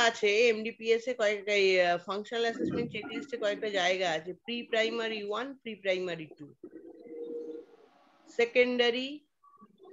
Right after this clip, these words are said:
প্রি ভোকেশনাল ওয়ান, প্রি ভোকেশনাল টু।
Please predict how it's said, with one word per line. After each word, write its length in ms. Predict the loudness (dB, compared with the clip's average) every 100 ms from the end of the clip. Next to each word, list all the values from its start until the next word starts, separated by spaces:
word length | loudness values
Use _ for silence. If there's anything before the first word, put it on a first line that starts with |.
| -20 _ -20 _ -4
প্রি 200 | 0 2
ভোকেশনাল 640 | 2 0 -2 -2 0 2
ওয়ান, 360 | 4 4 2 -4
প্রি 220 | -6 -6
ভোকেশনাল 560 | -6 -6 -8 -8 -6 -8
টু। 240 | -10 -14